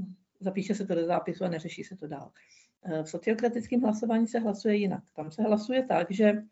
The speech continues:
buď můžete souhlasit, nebo můžete mít nějakou, jak to říct, nějakou obavu nebo nějakou,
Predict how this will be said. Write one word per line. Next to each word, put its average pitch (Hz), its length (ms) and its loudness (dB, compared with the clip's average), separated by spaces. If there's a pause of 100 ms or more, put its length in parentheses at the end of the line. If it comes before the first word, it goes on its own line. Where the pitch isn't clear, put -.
(1300)
buď 220 460 0 (460)
můžete 226 340 0
souhlasit, 160 720 0 (1300)
nebo 214 580 6
můžete 208 320 2
mít 240 140 4
nějakou, 202 640 0 (1500)
jak 160 160 -10
to 170 140 -4
říct, - 280 -8
nějakou 165 320 -4
obavu 196 600 6
nebo 156 240 0
nějakou, 160 640 -2